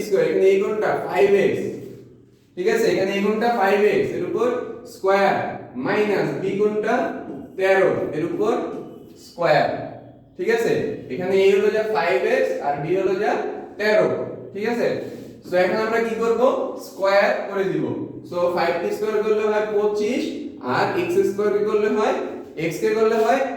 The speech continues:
এক্স স্কয়ার, মাইনাস তেরোর উপর স্কয়ার। এখানে তোমরা ক্যালকুলেটর ইউজ করবা, তেরো into তেরো, বা তোমরা কয়েকটা স্কয়ারের মান মুখস্থ রাখবে, এক হলো এগারো, বারো, তেরো, ঠিক আছে?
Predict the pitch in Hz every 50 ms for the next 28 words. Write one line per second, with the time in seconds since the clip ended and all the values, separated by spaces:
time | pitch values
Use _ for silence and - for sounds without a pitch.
0 | 208 220 - - 220 220 226 220 - 165 151 - - - - - - - - -
1 | - - - - - - - - - _ _ - 123 151 180 208 202 - - -
2 | 135 - - - - - - - - - - - - - 208 208 - 240 240 233
3 | 240 247 247 247 - - 240 214 185 - - 147 - - 208 220 220 226 233 233
4 | 226 233 233 226 226 226 226 220 220 220 208 208 214 208 190 170 165 131 123 123
5 | 135 - - 170 185 - 208 208 208 208 208 208 208 214 240 277 330 - - -
6 | - - - - - - - 202 202 196 185 160 151 - 147 156 175 - - -
7 | - 190 185 185 185 185 190 190 214 - - - - - - 151 165 165 165 165
8 | 165 160 165 202 202 196 202 196 - 156 160 165 180 180 180 190 190 185 180 180
9 | 180 180 180 185 160 147 - - - 139 147 151 151 170 175 - - 160 160 160
10 | 160 - - 170 170 165 170 - - 190 165 160 143 - - - - - - -
11 | - - - - - - -